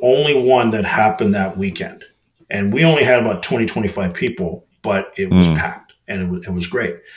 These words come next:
Speaker 1: And, uh, and I, and I had people ask me, "You gonna cancel your event?" I said, "No."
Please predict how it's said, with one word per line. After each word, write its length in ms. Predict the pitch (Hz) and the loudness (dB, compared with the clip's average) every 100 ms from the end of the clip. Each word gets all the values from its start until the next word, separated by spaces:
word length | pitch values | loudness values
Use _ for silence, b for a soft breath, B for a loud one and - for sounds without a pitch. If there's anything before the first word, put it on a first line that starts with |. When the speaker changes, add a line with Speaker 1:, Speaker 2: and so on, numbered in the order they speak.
| B B B B _ | B B B B _
Speaker 1:
And, 300 | 110 101 98 | -6 -2 0
uh, 380 | 95 95 90 - | 2 2 0 -4
and 140 | 104 202 | -4 -2
I, 120 | 208 | 0
and 260 | 202 - - | -2 -4 -2
I 120 | 107 | 0
had 140 | 117 | 2
people 220 | 123 113 107 | 0 0 0
ask 220 | 110 104 | 0 0
me, 80 | 107 | 0
"You 80 | |
gonna 120 | 120 107 | 0 2
cancel 320 | 131 123 113 | 2 2 -2
your 80 | 113 | -2
event?" 60 | - | -2
I 40 | |
said, 60 | 85 | -4
"No." 160 | 85 | -8